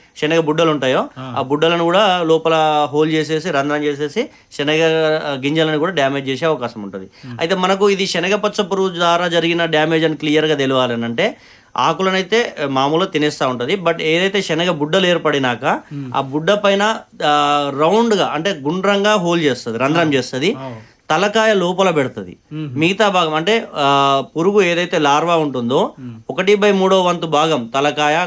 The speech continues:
Speaker 1: కొంత మెడ వరకు లోపల ఉంచేసేసి మిగతా భాగం బయట ఉంచి తింటా ఉంటుంది అన్నట్టు. అంటే
Speaker 2: మ్మ్.
Speaker 1: కంప్లీట్గా లోపలికి పోదు, కంప్లీట్గా బయట నుండి తినదు, సగం లోపల ఉంచేసి, తలకాయ లోపల ఉంచేసి తింటది.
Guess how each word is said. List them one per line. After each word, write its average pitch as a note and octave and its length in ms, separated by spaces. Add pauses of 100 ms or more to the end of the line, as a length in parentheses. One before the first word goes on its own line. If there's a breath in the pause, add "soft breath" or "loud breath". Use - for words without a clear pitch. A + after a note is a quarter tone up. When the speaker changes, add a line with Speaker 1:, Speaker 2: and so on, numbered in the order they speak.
Speaker 1:
కొంత D3 200
మెడ C#3 240
వరకు D#3 280
లోపల C#3+ 320
ఉంచేసేసి C3 560
మిగతా F#3+ 380
భాగం F3+ 420
బయట E3 220
ఉంచి E3+ 280
తింటా D3+ 280
ఉంటుంది G2+ 340
అన్నట్టు. G2 220
అంటే D3+ 140
Speaker 2:
మ్మ్. C3 80
Speaker 1:
కంప్లీట్గా F#3+ 380
లోపలికి F#3 400
పోదు, G3+ 300 (260 loud breath)
కంప్లీట్గా G3 400
బయట F3 300
నుండి F#3 140
తినదు, A2 340 (340 soft breath)
సగం D#3 260
లోపల E3+ 260
ఉంచేసి, F3+ 300
తలకాయ D#3+ 320
లోపల D#3+ 260
ఉంచేసి E3 340
తింటది. B2+ 340